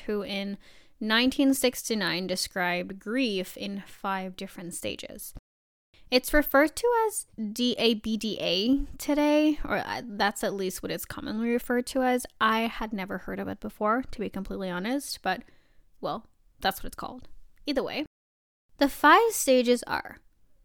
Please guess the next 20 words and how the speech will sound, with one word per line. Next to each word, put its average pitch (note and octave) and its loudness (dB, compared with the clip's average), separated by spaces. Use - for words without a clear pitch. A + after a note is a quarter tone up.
denial, A3 -2
anger, G#3+ 0
bargaining, A#3 2
depression, A3+ 0
and, D#4+ 6
drumroll, F#3+ 0
acceptance. - -4
I'm D4 6
sure F4+ 4
these D4 2
five A3+ 4
stages G3+ 0
are G#3 0
generally G#3 0
quite F#3+ 0
well G3+ -2
known G#3+ 2
to G#3+ -2
most F#3 -2
people, D4+ 8